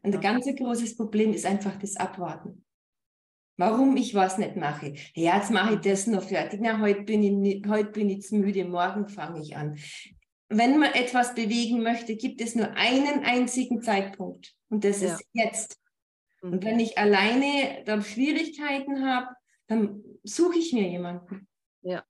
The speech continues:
Speaker 1: Ja, und
Speaker 2: Ja.
Speaker 1: ich, ich, ich muss ja nicht nur, ich, dann suche ich mir einen Coach, der ein bisschen ganzheitlicher arbeitet und sch-, man kommt dann da drauf, wo das Problem liegt, ja.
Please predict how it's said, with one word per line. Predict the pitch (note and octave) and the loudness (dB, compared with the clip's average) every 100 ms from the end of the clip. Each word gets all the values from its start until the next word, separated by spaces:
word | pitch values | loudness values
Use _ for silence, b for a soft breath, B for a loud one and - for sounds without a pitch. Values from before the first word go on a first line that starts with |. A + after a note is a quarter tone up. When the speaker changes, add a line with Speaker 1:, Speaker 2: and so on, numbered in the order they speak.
| _ _ _ _ F#3+ | _ _ _ _ -2
Speaker 1:
Ja, | A#3+ E4 E4 | 0 -2 -6
und | B3 - | -2 0
Speaker 2:
Ja. | B3+ | 0
Speaker 1:
ich, | G#3+ - | -2 -8
ich, | G#3+ | -8
ich | - C4 | 2 4
muss | C#4+ E4 | 4 4
ja | E4+ | 2
nicht | D#4 C4+ C4+ | 2 2 2
nur, | B3+ C4+ C4+ | 2 4 0
ich, | C#4 - A#3 A3 | -4 -6 -6 -2
dann | B3 B3 | -2 0
suche | D4+ D4+ | -2 2
ich | D#4+ | 2
mir | C#4 A#3 | 4 4
einen | A#3+ | 2
Coach, | B3 B3 E4+ - | 0 2 2 2
der | E4+ - | -2 -4
ein | |
bisschen | C#4 C4+ | -4 -4
ganzheitlicher | A#3 A3+ C#4 D4 B3+ C4+ C4 C4 | -2 -2 -2 -4 -4 -4 -4 -4
arbeitet | - C4 E4+ A#3 A#3 B3 E4 D#4+ D#4+ B B B | 0 0 2 2 2 0 -4 -6 -10 B B B
und | - C4 | 0 0
sch-, | - - - | 0 -12 -14
man | - - A#3 C4 | -14 -4 0 0
kommt | C4+ D4 F#4 F4+ | 2 4 6 6
dann | D4+ C#4 | 2 4
da | A3+ | 4
drauf, | G#3 G3 D3+ E3 E3 | 2 0 0 -2 -2
wo | F#3 | -4
das | F3+ | -4
Problem | - F#3 F#3 F#3 F#3 E3+ | -8 -8 0 0 0 -2
liegt, | D#3+ D#3 - - | -6 -10 -14 -4
ja. | F#3 F4+ | 0 0